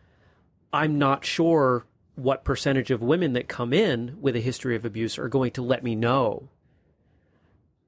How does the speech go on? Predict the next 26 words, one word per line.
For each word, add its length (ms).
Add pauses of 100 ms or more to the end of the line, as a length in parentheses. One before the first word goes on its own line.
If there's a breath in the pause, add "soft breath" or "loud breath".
(120)
It 120
doesn't 240
seem 220
like 180
it's 140
an 60
appropriate 480
question 340
for 140
me 120
to 240
ask. 480 (240 soft breath)
I 20
mean, 140
maybe 260
there 160
should 240
be 120
some 360 (320 soft breath)
kind 220
of 160
intake 400
form, 320
you 80
know, 180
the, 120